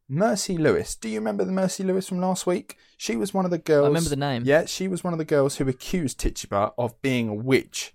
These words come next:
Speaker 1: And it's, uh, uh, she was, you had, um, Abigail and Betty were the first two girls who were the daughter
Speaker 2: Mm-hmm.
Speaker 1: and niece of the, uh,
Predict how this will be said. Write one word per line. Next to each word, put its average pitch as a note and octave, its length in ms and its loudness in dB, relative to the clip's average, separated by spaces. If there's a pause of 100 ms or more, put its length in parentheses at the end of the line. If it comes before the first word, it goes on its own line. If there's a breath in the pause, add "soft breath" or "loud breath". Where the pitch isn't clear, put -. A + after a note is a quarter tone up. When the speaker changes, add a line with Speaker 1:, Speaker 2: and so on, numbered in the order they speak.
Speaker 1:
And A2+ 100 -4
it's, - 260 -8
uh, A2 240 2 (400)
uh, G#2 400 0
she A#2+ 300 -6
was, A2 400 -4 (720 soft breath)
you C#3 140 -6
had, C#3 200 0 (320)
um, D3+ 500 0 (520 soft breath)
Abigail E3+ 680 4
and C3+ 260 0
Betty B2 600 -2
were A#2 80 -2
the A2+ 80 2
first - 460 2
two B2+ 320 2
girls A2 560 0
who G#2 240 -4
were A2 140 -2
the A2 380 -4 (180)
daughter C#3+ 400 4
Speaker 2:
Mm-hmm. B2 280 4
Speaker 1:
and A2+ 380 -4
niece A#2+ 340 -4
of A#2 260 -8
the, A2 120 -8 (380)
uh, G#2 440 0